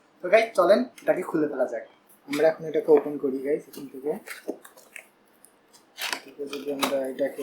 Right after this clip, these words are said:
ওপেন করি, so এখান থেকে আমরা ওপেন করার পরে দেখতে পাচ্ছি একটা কিবোর্ড। এই হচ্ছে আমাদের সেই কাঙ্ক্ষিত কিবোর্ডটি গাইস। আমরা আপাতত এটাকে একটু সাইডে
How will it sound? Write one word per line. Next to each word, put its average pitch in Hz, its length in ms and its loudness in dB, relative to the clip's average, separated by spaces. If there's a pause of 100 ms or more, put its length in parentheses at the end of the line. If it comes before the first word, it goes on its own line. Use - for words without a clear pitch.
(160)
ওপেন 139 260 -6
করি, 135 200 0 (1300)
so - 80 -4 (180)
এখান 156 200 2
থেকে 165 180 6
আমরা 170 180 4
ওপেন 165 220 2
করার 160 280 4
পরে 151 140 0 (120)
দেখতে 147 220 -4
পাচ্ছি 143 360 2
একটা 151 140 -2 (120)
কিবোর্ড। 143 400 -2 (1120)
এই 143 100 2
হচ্ছে 143 200 -4
আমাদের 147 260 -2
সেই 147 140 2 (100)
কাঙ্ক্ষিত 135 440 -2 (920)
কিবোর্ডটি 143 480 -6 (260)
গাইস। 131 220 -2 (1700)
আমরা 139 260 0
আপাতত 143 280 0 (100)
এটাকে 143 220 -2
একটু 156 220 0
সাইডে 151 220 2